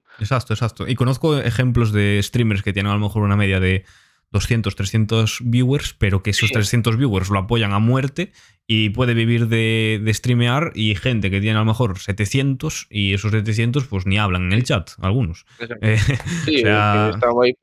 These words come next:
Speaker 2: por, efe-, exacto. Yo creo que es algo muy importante y digno de agradecer. Así que de aquí ya os doy yo las gracias como presentador de este Battlefield Podcast, episodio diez.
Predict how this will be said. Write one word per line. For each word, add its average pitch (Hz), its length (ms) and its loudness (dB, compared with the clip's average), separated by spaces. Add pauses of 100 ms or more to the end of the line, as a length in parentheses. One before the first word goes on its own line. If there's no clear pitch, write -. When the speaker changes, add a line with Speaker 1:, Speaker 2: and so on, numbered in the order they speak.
(260)
Speaker 2:
por, - 300 -8
efe-, - 260 -4
exacto. 127 320 -4 (100)
Yo 113 60 -6
creo 113 120 -2
que - 20 -2
es 120 80 -2
algo 107 300 2 (500)
muy 143 100 2
importante 139 460 2
y - 20 0
digno 123 300 0
de 113 60 4
agradecer. 101 380 0
Así 107 200 -8
que 117 240 2
de 104 100 -2
aquí 151 380 0 (720)
ya 104 340 2
os 104 160 0
doy 101 540 -2
yo 110 80 0
las 101 140 -2
gracias 110 260 -6
como 107 180 -4
presentador 104 460 -2
de 107 60 0
este 107 280 0
Battlefield 110 640 -4 (100)
Podcast, - 460 -4
episodio 107 320 -6
diez. 123 220 0